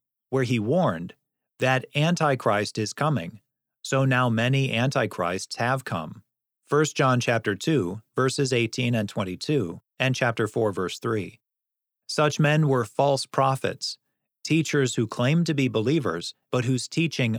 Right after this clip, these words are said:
undermined true faith. And many of them had already gone out all over the known world.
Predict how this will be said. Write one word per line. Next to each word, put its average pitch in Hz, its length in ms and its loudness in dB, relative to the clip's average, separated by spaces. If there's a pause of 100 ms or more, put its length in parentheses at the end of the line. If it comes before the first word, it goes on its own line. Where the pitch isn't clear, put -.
(100)
undermined 101 760 0
true 123 320 -2
faith. - 480 -2 (640)
And 127 360 2 (120)
many 139 460 2
of 90 120 0
them 85 440 -6
had 123 180 -2
already 123 360 2
gone 113 320 0
out 110 380 0
all 107 220 4
over 104 200 -2
the 95 120 -4
known 92 300 -4
world. 98 400 -2